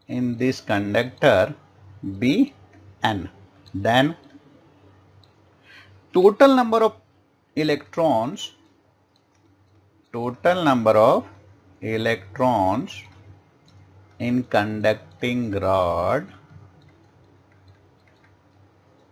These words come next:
is given as n is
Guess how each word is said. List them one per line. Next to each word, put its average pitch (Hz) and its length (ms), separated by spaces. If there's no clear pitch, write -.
is 110 280
given 107 480
as 139 400
n 151 340
is 110 220